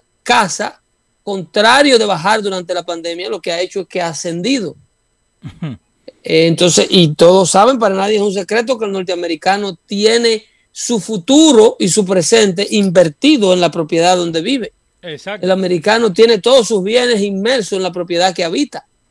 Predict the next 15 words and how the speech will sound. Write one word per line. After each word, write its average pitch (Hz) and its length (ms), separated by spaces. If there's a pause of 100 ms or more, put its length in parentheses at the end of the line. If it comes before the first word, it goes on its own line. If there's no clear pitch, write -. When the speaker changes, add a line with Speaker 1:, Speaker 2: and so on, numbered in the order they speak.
(580)
Speaker 1:
Ahí 196 260
donde 226 240
el 208 60
americano 202 600
tiene 214 480
la 170 180
plata. - 460 (760)
Speaker 2:
Ujú. 131 200
Speaker 1:
Entonces, 208 360
cuando 214 340
el 208 80
valor 226 440
de 339 140
tu 254 120
propiedad, 190 640